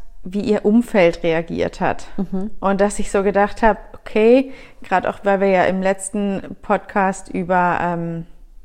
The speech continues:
Speaker 1: so ein bisschen Identität, ähm, Veränderungen in Beziehungen, in Denkweisen
Speaker 2: Mhm.
Speaker 1: gesprochen haben, dass wenn man sich halt mal darauf einlässt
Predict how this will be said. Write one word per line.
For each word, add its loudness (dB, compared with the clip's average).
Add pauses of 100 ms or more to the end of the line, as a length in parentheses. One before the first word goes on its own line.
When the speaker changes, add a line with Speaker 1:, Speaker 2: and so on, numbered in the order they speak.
(400)
Speaker 1:
so -8
ein -8
bisschen -8 (360)
Identität, 0
ähm, -2
Veränderungen 0
in -2
Beziehungen, 0
in -2
Denkweisen 0
Speaker 2:
Mhm. -4 (1800)
Speaker 1:
gesprochen -4
haben, -2 (840)
dass -4
wenn 4
man 2
sich 0
halt 2
mal 0
darauf -2
einlässt 2